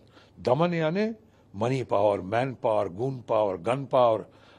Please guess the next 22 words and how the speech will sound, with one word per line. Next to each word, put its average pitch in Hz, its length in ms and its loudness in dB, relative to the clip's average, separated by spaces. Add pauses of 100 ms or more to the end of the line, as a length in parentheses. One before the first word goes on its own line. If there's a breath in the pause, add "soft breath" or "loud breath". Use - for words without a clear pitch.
आपको 127 300 4
रोको, 123 640 2
उसको 131 240 -6
बर्बाद 113 440 4
करो, 135 420 0
रास्ते 127 340 2
से 135 100 -6
विमुख 139 400 -4
कर 147 160 0
दो, 123 320 -4 (380 loud breath)
मारो, 135 600 4 (240 loud breath)
या 151 80 4
नहीं 170 180 4
तो 170 120 -2
कोरोना, 165 440 2
कोरोना 170 440 4
का 160 140 4
एक 147 80 -2
नया 156 260 0
बहाना 143 380 2
लगा 147 280 6
दो 139 260 2